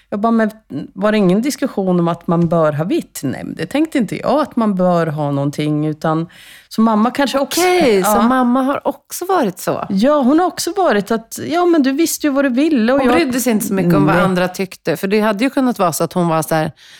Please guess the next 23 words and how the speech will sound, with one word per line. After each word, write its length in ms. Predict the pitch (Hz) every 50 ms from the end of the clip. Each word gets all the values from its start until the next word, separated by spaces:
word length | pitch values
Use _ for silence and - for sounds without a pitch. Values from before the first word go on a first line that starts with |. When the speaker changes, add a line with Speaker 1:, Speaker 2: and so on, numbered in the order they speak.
| - - - _
Speaker 2:
"Nej, 200 | - 180 175 170
men 140 | 170 165 156
Rebecca, 360 | 160 151 165 151 - - 175
du 80 | 160 175
kan 120 | - 170
inte 140 | 156 143 -
komma 240 | - - 160 117 85
med 100 | 165 170 165
röda 260 | 170 170 170 165 170
kläder, 360 | 170 - 165 160 165 165 165 175
Speaker 1:
Nej. 80 | 180 190
Speaker 2:
alla 180 | 190 175 170
andra 220 | 170 165 170 170 170
har 100 | 165 160
vitt." 420 | 160 180 - - _ - - - -
Speaker 1:
Ja. 300 | 208 220 202 190 214 269 -
Speaker 2:
Ja. 200 | 214 208 214 214 214 233 262 277 262 226 - - _
Speaker 1:
Nej, 180 | - 233 226 208
men 200 | 208 214 226 220
så 200 | - - 302 294
var 200 | 254 285 302 285
det 60 | 233
inte. 500 | 190 175 170 - - 180 180 175 185 185